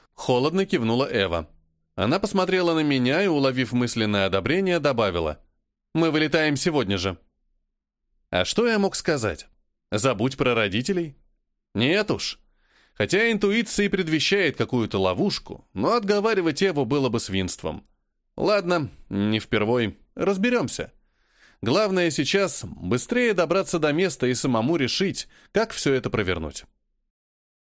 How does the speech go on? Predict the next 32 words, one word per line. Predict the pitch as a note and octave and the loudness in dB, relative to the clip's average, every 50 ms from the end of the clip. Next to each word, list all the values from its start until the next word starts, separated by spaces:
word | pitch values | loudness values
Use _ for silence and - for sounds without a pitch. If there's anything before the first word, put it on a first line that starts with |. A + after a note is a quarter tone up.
| _ _ - - | _ _ -10 -8
«Дория | - D#2+ D#2+ G#2+ D3 G#3 B3 B3 B3 A#3 | -6 -2 0 0 2 2 2 2 0 0
так | - G#3 G3 - | 0 0 0 0
и | G#3+ | -2
сказала», | G3+ - - A3 F#3+ D3+ C#3+ C#3 C3+ C3 B2 A2 F2+ D#2+ - - - - - - | -4 -2 0 0 0 2 2 2 2 0 0 -2 -4 -6 -10 -16 -20 -14 -6 -2
улыбнулся | A#2+ B2+ B2+ A2 F#2 G#2 A#2+ D3 - F3+ E3 | 0 0 0 0 0 0 -2 0 0 0 0
Романиус. | E3+ E3+ D#3+ D3+ C3+ A2+ G2+ F#2 F2 - - - _ _ _ _ _ _ _ _ _ _ _ _ _ - | 0 2 0 0 0 0 0 -2 -2 -4 -6 -8 _ _ _ _ _ _ _ _ _ _ _ _ _ 0
«Так | A3+ G#3+ - | 0 0 0
что | - - F#3 E3 | 0 0 0 0
она | D#3+ D#3+ D#3 C#3+ | 2 2 0 0
будет | C3+ C#3 B2+ C3+ A2 | 0 0 0 0 -2
ждать | G#2+ A#2 C#3+ C3+ - | 0 0 0 0 -2
в | - | -2
харчевне, | - C3+ B2 - - - F#3 F#3 D#3 C3+ A2 F#2 F2+ | -2 -2 0 0 0 0 0 0 0 0 0 0 0
расположенной | G2+ - - C#3+ D#3 F#3 F3+ E3 C#3 D3 C#3+ C3+ | 0 0 0 0 0 2 0 0 0 0 0 0
недалеко | C3+ C3 A2+ A#2+ A#2 A2 - D3 D3 | 0 0 0 0 0 0 0 0 0
от | B2+ - A2 | 0 0 2
вашего | A2+ A#2+ - - A2+ G#2 G#2+ | 0 0 0 -2 -2 -2 0
дома | G2 A#2+ A#2 G#2+ G2+ | 0 0 0 0 0
в | F2+ G#2+ | 0 -2
Антаре. | A2 A2 - G#2 E2 D2+ C#2+ C2+ - _ _ _ _ _ _ _ _ _ _ _ - _ _ _ - | -2 -2 0 -2 -2 -2 -4 -10 -12 _ _ _ _ _ _ _ _ _ _ _ -20 _ _ _ -4
Дейс | A2+ A2+ C3+ C#3 C#3 C3 A#2+ - | -2 0 2 2 2 2 0 -2
позаботится | - C3+ A#2 A#2+ A#2+ A2 A#2+ B2 - G#2+ - - B2 A2+ | -2 -2 0 0 0 0 0 -2 -2 -2 0 0 0 0
о | G#2+ | 0
скоростном | - - A2+ A#2 A2 - A2 G#2 G2+ G2+ | 0 0 0 0 0 0 0 0 0 0
экипаже, | G2+ - A2+ - F#3+ G#3 G3 E3 F3+ D3+ F#2 D2+ C#2 C#2 | 0 -2 -2 0 2 0 0 0 0 -2 -4 -6 -8 -4
а | D#2 F#2+ | -2 0
я | B2 E3+ A3+ A#3 | 2 2 2 0
подготовлю | A#3+ G3 F3+ F#3+ F3 - A3+ A#3 A3 G#3+ G3 | 0 0 0 0 0 2 0 0 2 0 0
подменный | - E3+ C#3 C#3+ E3+ G3+ G3+ F#3 E3 D3 | 0 0 0 0 0 0 2 0 0 0
транспорт | - C3+ D#3 E3 - - E3+ C#3+ - C#3+ | 0 0 0 -2 -2 -4 -4 -4 -2 -2
у | C3 | -2
себя. | - C3 G2+ F#2+ F#2+ F2+ F2 D#2+ | -2 -2 0 0 0 0 -2 -4